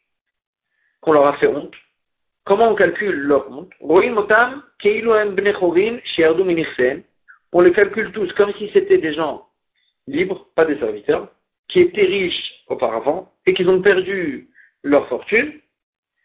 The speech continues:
She'en bnei Avram, Yitzhak ve Yaakov, parce que tous, tous les gens, tous les juifs, c'est les descendants d'Avram, Yitzhak ve Yaakov, ils ont le même statut. On ne dit pas, euh, les uns,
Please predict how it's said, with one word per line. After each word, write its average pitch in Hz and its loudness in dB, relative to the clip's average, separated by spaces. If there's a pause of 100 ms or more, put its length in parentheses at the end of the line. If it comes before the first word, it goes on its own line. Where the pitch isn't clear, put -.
She'en 202 4
bnei 180 2
Avram, 175 0
Yitzhak 165 -2
ve 151 0
Yaakov, 185 2
parce 151 -12
que - -8
tous, 240 -6 (680)
tous - -10
les 185 6
gens, 214 -6
tous 202 -10
les 170 -2
juifs, 214 -6
c'est 180 -2
les 170 0
descendants 170 -6
d'Avram, 156 -2
Yitzhak 160 -2
ve 143 2
Yaakov, 202 4 (340)
ils 160 -4
ont 202 0
le 160 4
même 196 0
statut. - -6 (480)
On 156 -4
ne 151 -8
dit 160 -6
pas, 196 2
euh, 151 0
les 151 -2
uns, 180 -2